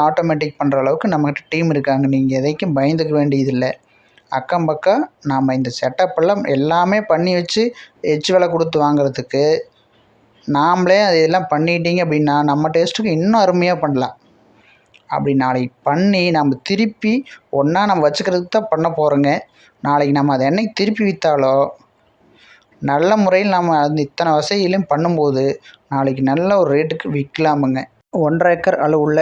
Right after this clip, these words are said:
இந்த லேண்டோட ஒரு ஏக்கரின் விலை முப்பத்தெட்டு லட்ச ரூபா கோட் பண்ணியிருக்குங்க. ரேட் ஃபிக்ஸட் கிடையாதுங்க, கொஞ்சம் அனுசரிச்சு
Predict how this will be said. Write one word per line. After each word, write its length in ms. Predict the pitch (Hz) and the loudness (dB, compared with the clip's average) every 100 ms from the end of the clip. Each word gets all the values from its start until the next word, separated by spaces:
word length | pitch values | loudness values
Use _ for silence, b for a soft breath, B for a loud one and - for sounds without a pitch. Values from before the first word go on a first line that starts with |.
| 151 - | -2 -4
இந்த 200 | 156 139 131 - - | -2 0 -2 -8 -6
லேண்டோட 440 | 147 143 156 151 139 | -2 0 2 0 0
ஒரு 180 | 143 139 | 0 2
ஏக்கரின் 460 | 135 143 156 156 135 | 0 0 -2 0 0
விலை 200 | 131 147 - _ | 0 -2 -4 _
முப்பத்தெட்டு 580 | 147 135 170 160 139 143 | -6 -4 -4 -2 -4 -2
லட்ச 200 | 135 131 | -2 0
ரூபா 120 | 151 151 | -4 0
கோட் 260 | 139 139 | -4 -2
பண்ணியிருக்குங்க. 500 | 139 135 131 135 127 160 - 135 | -2 0 -2 -2 -2 -2 -6 -4
ரேட் 320 | 139 151 160 - - _ | -2 -2 -2 -10 -12 _
ஃபிக்ஸட் 440 | - 143 - 160 - | -12 -8 -4 -4 -2
கிடையாதுங்க, 440 | 139 131 131 147 294 | 0 0 0 -2 -4
கொஞ்சம் 280 | - 139 139 | -4 -2 0
அனுசரிச்சு 380 | 131 131 139 - | 0 -2 -4 -6